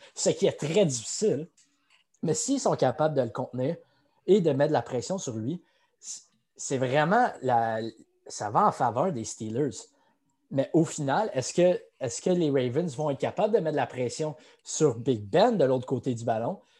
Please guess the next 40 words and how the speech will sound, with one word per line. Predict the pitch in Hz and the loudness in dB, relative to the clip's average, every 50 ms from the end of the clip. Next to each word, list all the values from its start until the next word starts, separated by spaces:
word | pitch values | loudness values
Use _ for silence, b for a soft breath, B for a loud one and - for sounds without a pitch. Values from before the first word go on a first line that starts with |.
| b b | b b
S'ils | - - - 240 254 208 135 | -12 -6 -2 0 0 0 0
sont | - - - - 170 208 240 | -2 -4 2 2 2 2 2
capables | 233 - 220 185 - 202 202 196 | 2 0 0 2 0 -2 -2 0
de | 196 | -2
mettre | 196 208 | -2 -2
de | 196 190 | 0 2
la, | 185 175 - 156 | 0 0 0 0
la | 160 160 156 | -2 -2 -2
pression | 160 - 165 156 - 190 | 0 -2 -4 -2 -2 -6
sur | - 180 165 | -4 -4 -4
Big | 151 147 131 | -2 -2 0
Ben, | 127 165 208 190 | 0 0 0 0
puis | - 143 | -2 -2
Big | 131 147 139 120 | 0 0 0 2
Ben, | 139 196 196 151 | 2 2 2 2
lui, | 135 151 196 | 0 0 0
il | 196 | 0
n'a | 151 120 | 0 -2
pas | - - 170 180 196 | 0 0 2 4 4
l'option | 170 147 - - - - 147 151 156 165 B B B B _ - | 4 2 2 0 -6 -2 0 0 0 0 B B B B _ -4
de, | 117 131 123 120 120 120 120 120 117 | 0 2 2 2 2 2 2 0 0
de, | 117 113 120 120 113 110 104 - b b b b b b b _ - | 0 0 0 0 0 -2 -6 -8 b b b b b b b _ -4
de | 120 - | -2 -2
courir | 113 - - - 180 170 156 143 156 170 185 - | -2 -2 2 4 6 6 8 6 6 4 2 2
puis | - 131 110 | -2 -6 -4
de | - | -2
partir | 135 127 - - 175 - | -4 -6 -2 -2 -4 -4
sur | - 131 | -2 -6
des | 127 120 | -6 -6
courses | - - 175 147 123 | -4 -4 -4 -4 -2
de, | 120 123 113 113 104 | -2 -2 -2 0 -2
de | 110 110 | -4 -6
vingt | 107 107 131 135 127 120 | -6 -4 -2 -2 -2 -2
verges. | 107 147 180 175 120 - - - | -2 0 -2 -2 -2 -6 -12 -14
Lui, | 131 117 127 175 | -10 -6 -4 0
il | 202 | 0
n'a | 180 | 0
pas | - - 160 | 2 2 -2
cette | - - 139 | -2 -2 -4
option-là. | 117 - - 135 113 104 110 127 135 | -6 -4 -4 -4 -4 0 0 0 0